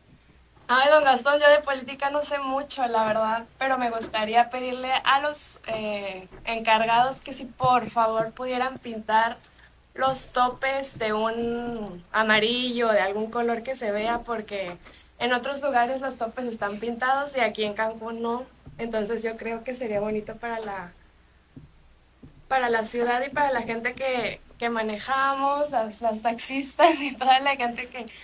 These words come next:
que hace uso de la vialidad, eh, no estaría de más que esté,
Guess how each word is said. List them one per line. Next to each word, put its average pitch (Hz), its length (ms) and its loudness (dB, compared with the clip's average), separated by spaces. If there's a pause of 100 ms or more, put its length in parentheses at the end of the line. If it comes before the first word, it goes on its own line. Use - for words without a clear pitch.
(480)
que 226 80 0
hace 233 640 6
uso 254 260 2
de 277 120 0
la 254 120 4
vialidad, 220 600 0 (140)
eh, 202 420 -4 (240)
no 226 140 -6
estaría 240 320 0
de 233 80 0
más 233 320 -4
que 254 160 -12 (180)
esté, 214 520 -8